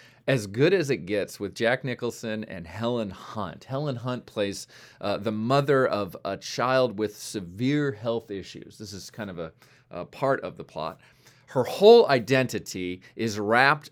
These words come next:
up in how, in her caring for her son. He's got such issues. This cute little boy,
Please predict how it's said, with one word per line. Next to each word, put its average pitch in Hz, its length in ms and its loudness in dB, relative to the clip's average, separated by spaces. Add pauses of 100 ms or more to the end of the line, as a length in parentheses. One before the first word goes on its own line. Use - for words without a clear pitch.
(100)
up - 400 -4 (220)
in 127 320 -6
how, 120 640 -4
in 117 140 -8
her 110 140 -8
caring 117 400 -8
for 101 180 -8
her 90 160 -12
son. - 400 -18 (480)
He's 120 160 -4
got 127 180 -2
such - 480 0
issues. 120 400 -2
This - 420 -14 (320)
cute - 260 -6
little 147 180 2
boy, 110 420 0